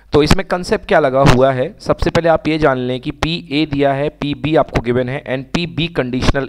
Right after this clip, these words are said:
A zero point four है, तो आपको बोला गया है, पीए intersection B क्या होगा,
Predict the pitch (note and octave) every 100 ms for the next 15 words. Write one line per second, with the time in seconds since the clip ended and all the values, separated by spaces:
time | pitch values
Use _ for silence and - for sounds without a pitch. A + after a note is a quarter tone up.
0 | - C3+ D3+ - _ _ - - D3+ E3+
1 | D#3 C#3 C3 B2 A#2+ B2 C3 C3 A#2+ -
2 | A#2+ B2 A#2+ A#2+ B2+ B2 C#3 C#3+ C#3 C3+
3 | - - - - B2 B2 C3+ B2+